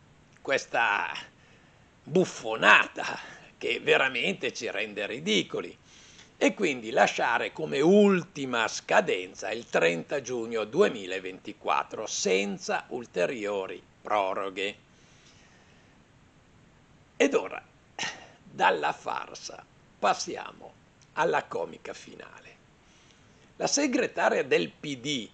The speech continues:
Ethel Schlein, ha avuto il coraggio di definire la fine del mercato tutelato, sentite,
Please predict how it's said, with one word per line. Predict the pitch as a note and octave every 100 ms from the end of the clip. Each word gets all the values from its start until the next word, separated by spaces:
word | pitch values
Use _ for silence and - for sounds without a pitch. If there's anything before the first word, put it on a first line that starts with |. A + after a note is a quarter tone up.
| -
Ethel | B2+ B2 B2+ G#2+
Schlein, | - G#2+ G#2 D#2 C2+ G#2+
ha | A#2+ - - D#3+
avuto | G3 B3 -
il | D#3 -
coraggio | - E3+ E3 E3+ B2 A#2
di | G#2+ A#2+
definire | F3 F3 E3+ E3+ F3 D3 A2+
la | F2+ F2
fine | - A3 B3+ F3+
del | B2 A2+
mercato | A#2 A#2 - G3 - D3
tutelato, | D#3+ C#3+ G#2+ G2+ D2 C#2 - A#2
sentite, | A#2+ - - G3+ B2+ - - E3